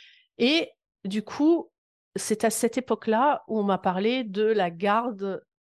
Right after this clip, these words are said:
du nounou à domicile. Alors, je t'avoue qu'au début, quand on m'a parlé de cette option,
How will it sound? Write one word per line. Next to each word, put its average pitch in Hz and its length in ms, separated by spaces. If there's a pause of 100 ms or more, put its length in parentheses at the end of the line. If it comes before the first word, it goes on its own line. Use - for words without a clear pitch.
(220)
du 185 220
nounou 214 540 (160)
à 190 100
domicile. 190 520
Alors, 156 180
je - 80
t'avoue 254 260
qu'au 175 180
début, 190 280
quand 190 180
on 160 60
m'a 156 100
parlé 214 320
de 185 80
cette 175 260
option, 262 300